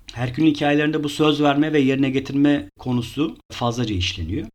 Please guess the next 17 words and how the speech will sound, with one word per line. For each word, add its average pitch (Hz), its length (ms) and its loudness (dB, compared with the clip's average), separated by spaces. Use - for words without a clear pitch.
Poseidon 151 460 0
da 156 120 0
bu 151 200 2
boğayı 135 320 2
delirtti 143 340 0
sonunda 123 420 -4
ve 139 240 -2
Girit 135 300 0
halkına 117 600 -6
adeta 113 380 -6
işkenceye 120 480 -2
çevirdi. 95 400 -6
Her 120 180 -4
yeri 107 260 -4
dağıttı, 98 720 -6
işte - 160 -12
ürünlere 127 600 6